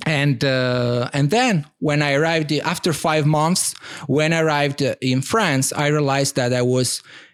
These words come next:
capable of, uh, understanding seventy, eighty percent of what people were saying. And also that, you know, after a couple of weeks, of course, at the beginning it was hard, but after a couple of weeks, I was able to speak the language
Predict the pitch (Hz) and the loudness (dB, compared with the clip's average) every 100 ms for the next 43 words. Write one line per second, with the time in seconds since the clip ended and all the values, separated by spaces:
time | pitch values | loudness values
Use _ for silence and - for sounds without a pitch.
0 | _ - 190 185 131 135 131 135 139 131 | _ -2 -2 -2 -2 0 0 0 0 0
1 | 117 123 120 117 113 110 110 143 170 165 | 0 -2 0 0 0 -2 -2 -2 0 0
2 | - 151 139 135 123 - 196 196 196 185 | 0 0 2 2 2 0 0 2 2 2
3 | 170 165 151 - 135 131 143 139 139 - | 2 2 0 0 0 0 0 0 0 0
4 | 151 139 120 117 - 226 190 120 127 - | -2 0 0 0 0 2 2 2 -2 -6
5 | - - - - - - 143 139 135 - | -20 -20 -20 -20 -10 -4 0 0 -2 -6
6 | - 175 180 180 147 139 139 135 - 156 | -4 -2 0 0 0 0 0 -4 -4 0
7 | 151 131 156 - 160 143 165 143 139 120 | 0 0 -2 -2 -2 -2 -2 -2 0 0
8 | 175 196 - 113 - 135 120 113 120 139 | 0 0 -2 -4 -2 -2 -2 -2 0 0
9 | 131 127 120 135 143 208 180 123 - - | 2 0 0 -2 0 0 0 0 -4 -2
10 | 139 - 139 131 135 147 147 127 139 190 | -4 -2 -2 0 -2 -2 0 0 0 0
11 | 123 127 135 - 170 165 190 - - - | 0 0 0 2 0 0 0 -2 -4 0
12 | 135 - 127 117 110 104 101 101 | -2 -2 -6 -2 -2 -2 -2 -6